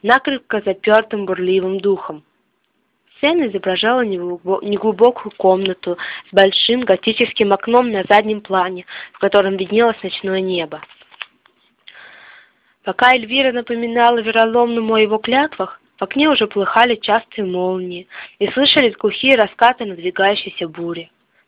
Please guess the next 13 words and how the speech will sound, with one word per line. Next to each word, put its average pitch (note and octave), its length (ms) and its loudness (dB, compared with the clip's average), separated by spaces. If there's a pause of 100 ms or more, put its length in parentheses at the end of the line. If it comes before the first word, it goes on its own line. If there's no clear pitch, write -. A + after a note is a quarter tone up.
(120)
Но F3 120 -6
вот B3+ 240 2 (280)
грозный G#3 540 -4
стук. - 400 -14 (800)
Эльвира A3+ 400 2
и F3+ 80 -2
девицы E3 460 -10
убегают, G#3 580 -2 (320)
и - 60 -12
под G3+ 220 -4
зловещие G3 680 0
аккорды A3 500 2
подземного B3 720 -2